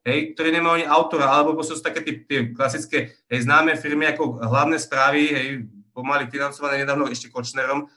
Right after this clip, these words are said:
hej, a, a, a podobne, alebo to majú z reťazových e-mailov, ale tiež nevedia, že kto je vlastne zdroj tej informácie, im to prišlo ako e-mail od kamaráta, hej. To je jediné, čo môžeme ich učiť, ich, aby si začali všímať, čo čítajú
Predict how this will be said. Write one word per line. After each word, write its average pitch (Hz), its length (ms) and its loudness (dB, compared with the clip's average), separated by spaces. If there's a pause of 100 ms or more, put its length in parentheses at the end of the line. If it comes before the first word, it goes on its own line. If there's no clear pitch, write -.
(120)
hej, 113 160 -2
a, 123 120 0
a, 123 140 -6
a - 160 -14
podobne, 135 540 -4 (120)
alebo 147 280 2
to 160 80 -4
majú 165 160 4
z 156 120 0
reťazových 160 480 0
e-mailov, 156 520 2
ale 117 200 0
tiež 170 200 -2
nevedia, 160 360 0
že 135 120 -6
kto 120 100 -6
je 135 140 -2
vlastne 139 240 -2
zdroj 135 240 -4
tej 135 120 -4
informácie, 127 480 -4 (140)
im 127 100 -20
to 147 120 -10
prišlo 151 280 -10
ako 147 200 -4
e-mail 139 240 -4
od - 80 -16
kamaráta, 131 440 -2
hej. 120 200 -6 (340)
To 160 100 2
je 170 140 2
jediné, 165 160 2
čo 165 100 -4
môžeme 156 320 2
ich 147 180 2 (220)
učiť, 185 380 0
ich, 165 160 2
aby 160 100 4
si 160 140 -2
začali 156 240 2
všímať, 127 720 -2
čo 151 100 -6
čítajú 147 400 0